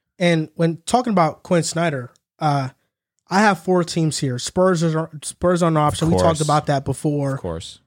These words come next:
Speaker 1: The Hornets are an option, but I feel like they're fixated on Mike D'Antoni and Kenny Atkinson. The Sixers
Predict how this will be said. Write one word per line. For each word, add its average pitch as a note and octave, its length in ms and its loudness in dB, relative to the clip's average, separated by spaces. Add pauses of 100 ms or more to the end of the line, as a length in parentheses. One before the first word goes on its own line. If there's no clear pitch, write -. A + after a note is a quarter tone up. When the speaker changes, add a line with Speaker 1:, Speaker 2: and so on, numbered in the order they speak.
(100)
Speaker 1:
The D#3+ 180 2
Hornets G3+ 440 2
are F#3+ 120 2
an F3+ 80 2
option, F3 320 2
but D#3 120 4
I D#3 100 4
feel F3 180 -2
like D#3+ 200 2
they're D#3 140 2
fixated D#3 640 0
on C#3 220 0
Mike D#3 200 0
D'Antoni D#3 440 -2
and D3 100 -2
Kenny D3 240 0
Atkinson. C#3+ 640 -2 (600)
The E3+ 100 -4
Sixers G#3+ 840 -2